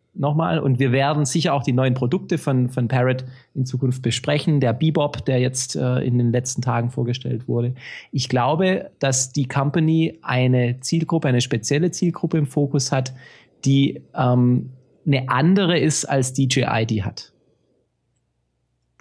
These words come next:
Oder als three D Robotics oder als Wa-, Walkera oder als, ähm, ich sag mal, die Anbieter, die, ähm, ja, Multicopter mit leistungsfähigeren Motoren, mit,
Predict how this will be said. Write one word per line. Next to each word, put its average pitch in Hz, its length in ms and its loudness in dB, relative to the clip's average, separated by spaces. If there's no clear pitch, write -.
Oder 160 340 2
als 127 360 -2
three 139 140 2
D 143 100 2
Robotics 139 680 0
oder 143 280 0
als 127 500 -2
Wa-, 123 260 -2
Walkera 143 800 0
oder 135 340 0
als, 127 440 -2
ähm, 127 360 -2
ich - 120 -6
sag 135 180 0
mal, 127 140 2
die 156 480 0
Anbieter, 147 600 0
die, 135 480 2
ähm, 120 500 -4
ja, 123 320 0
Multicopter 147 640 0
mit 156 240 0
leistungsfähigeren 139 880 -2
Motoren, 131 640 0
mit, - 480 -6